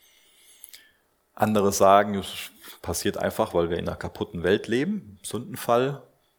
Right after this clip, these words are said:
kommt Böses vor. Hiobs Freunde habe ich schon mal erwähnt,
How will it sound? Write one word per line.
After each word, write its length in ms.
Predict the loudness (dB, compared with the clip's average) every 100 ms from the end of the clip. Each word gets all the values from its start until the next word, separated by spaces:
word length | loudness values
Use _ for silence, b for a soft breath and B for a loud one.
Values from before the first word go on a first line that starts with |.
| _
kommt 240 | -12 -12 -6
Böses 360 | -4 -2 -4
vor. 580 | 0 2 4 2 -2 -14 _ _ _ B B B B B B B B B B B B _
Hiobs 400 | -2 4 4 4
Freunde 440 | 2 6 6 6 2
habe 120 | 2
ich 40 |
schon 180 | 0 2
mal 120 | 4
erwähnt, 720 | 4 4 6 6 6 0 -4